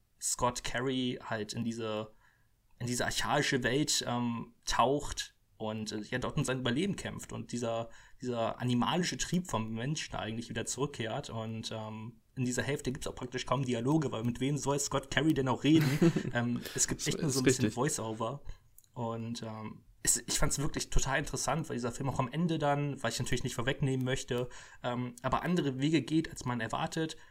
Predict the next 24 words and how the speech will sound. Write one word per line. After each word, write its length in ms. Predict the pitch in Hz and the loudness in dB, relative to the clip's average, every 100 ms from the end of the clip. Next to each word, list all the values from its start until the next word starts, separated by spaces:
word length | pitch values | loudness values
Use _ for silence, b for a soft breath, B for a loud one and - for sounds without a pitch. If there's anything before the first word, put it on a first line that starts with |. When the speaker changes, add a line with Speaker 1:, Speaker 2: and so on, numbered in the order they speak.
| b | b
Speaker 1:
Ähm, 400 | 127 120 120 117 - | -4 -2 -4 -6 -8
also 100 | 127 | -4
ich 80 | 127 | 0
kann 120 | 135 131 | 0 0
schon 80 | |
mal 100 | 131 123 | -2 2
sagen, 240 | 123 143 | 2 2
um 140 | 135 135 | 0 -2
den 120 | 123 | 0
Film 180 | 156 151 | 0 0
vielleicht 240 | 135 - | -2 0
noch 120 | - | 0
interessanter 420 | 190 156 - 151 - | 0 0 -2 -4 -4
zu 100 | 147 | -2
machen, 260 | 139 151 | -2 -2
am 80 | 127 | -2
Ende 180 | 135 139 | 0 -2
wird 120 | 147 | 2
er 40 | 147 | 2
nicht 260 | 185 - | 2 2
einfach 280 | 190 180 - | -2 -2 -2
wieder 160 | 156 139 | 0 0
groß. 480 | 135 143 202 - - b b b - | 2 0 0 -4 -12 b b b -8
Ähm, 440 | 139 135 135 131 | -4 -2 -4 -8